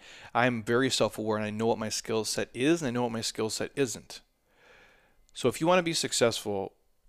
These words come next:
you gotta be prepared every single day, because it's that preparedness that's gonna inevitably make the difference between you achieving your goals,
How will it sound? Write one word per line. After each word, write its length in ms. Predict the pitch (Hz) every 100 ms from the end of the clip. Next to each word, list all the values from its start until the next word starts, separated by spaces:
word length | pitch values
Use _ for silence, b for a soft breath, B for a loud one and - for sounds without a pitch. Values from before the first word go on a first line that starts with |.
| _
you 120 | 120
gotta 240 | 120 120 117
be 120 | 120
prepared 440 | 113 110 104 92 - _ _ _ _ -
every 240 | 123 117
single 260 | - 113 101
day, 280 | - - - _ b b b b b
because 360 | 107 - 120 110
it's 120 | 107
that 220 | 127 117
preparedness 520 | 117 - 147 156 139
that's 280 | 127 117 -
gonna 240 | - 117 110
inevitably 500 | 110 117 117 110 104
make 280 | 104 110
the 60 | 107
difference 340 | 104 110 120
between 220 | - 110 107
you 140 | 101
achieving 460 | 95 - 139 147 147
your 100 | 147
goals, 560 | 147 156 156 165 -